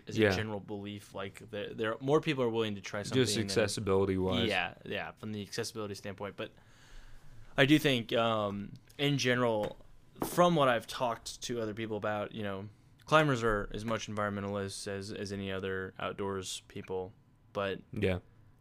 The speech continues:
Speaker 1: they're
Speaker 2: There are people that get out there and don't know.
Speaker 1: Well, no, it's not even that. Like, I think there's a willingness in the community to,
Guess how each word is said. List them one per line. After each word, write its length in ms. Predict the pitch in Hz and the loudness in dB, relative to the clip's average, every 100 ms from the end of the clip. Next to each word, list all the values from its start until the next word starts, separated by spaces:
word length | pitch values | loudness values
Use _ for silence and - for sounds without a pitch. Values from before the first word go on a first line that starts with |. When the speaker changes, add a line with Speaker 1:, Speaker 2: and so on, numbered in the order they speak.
| - | -6
Speaker 1:
they're 440 | 107 107 104 104 - - - - _ - _ _ _ - | 0 0 0 -4 -10 -20 -20 -20 _ -20 _ _ _ -6
Speaker 2:
There 120 | 139 | -4
are 60 | |
people 360 | 110 120 104 101 | -2 -2 2 2
that 60 | 95 | 4
get 180 | 101 | 2
out 200 | 95 95 | 2 2
there 200 | 101 98 | 0 0
and 120 | 95 92 | 0 -2
don't 220 | 95 - | -4 -4
know. 480 | 98 92 92 95 95 _ - _ _ _ _ _ _ | -4 -2 0 -2 -6 _ -20 _ _ _ _ _ _
Speaker 1:
Well, 160 | 131 120 | -6 0
no, 260 | 123 127 | 4 4
it's 120 | 110 - | 4 0
not 120 | 117 | -2
even 140 | 104 | -2
that. 200 | 104 104 | -4 -4
Like, 180 | 110 104 110 107 | -6 -6 -8 -8
I 60 | 117 | -6
think 160 | 123 117 | -4 -4
there's 160 | 104 | -4
a 60 | 104 | -4
willingness 480 | 104 104 101 95 104 | -2 -2 -2 -4 -6
in 60 | |
the 80 | 101 | -8
community 500 | - 104 101 98 98 | -8 -6 -4 -4 -6
to, 220 | 95 104 | -6 -8